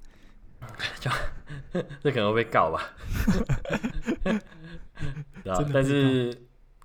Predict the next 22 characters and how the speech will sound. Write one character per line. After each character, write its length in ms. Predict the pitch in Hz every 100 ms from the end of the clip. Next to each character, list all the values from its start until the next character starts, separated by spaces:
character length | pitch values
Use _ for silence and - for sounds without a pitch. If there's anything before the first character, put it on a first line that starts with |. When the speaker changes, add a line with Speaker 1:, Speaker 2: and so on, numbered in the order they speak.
| - - - -
Speaker 1:
对 100 | 95
啊， 160 | 92
但 120 | 139 156
是 100 | 196
我 120 | 127
们 100 | 110
的 520 | 113 110 104 110 - 156
那 100 | 127
个 120 | 113
钢 260 | 147 143
铁 180 | 147 120
人 200 | 95 87
吼， 340 | 87 98 87 - - - - -
算 200 | - 175
是 140 | 185
可 160 | 170 139
以 160 | 123
确 400 | 104 - 175 135
定 220 | 127 143 110
的 120 | 101
整 180 | 104 95
个 280 | 101 95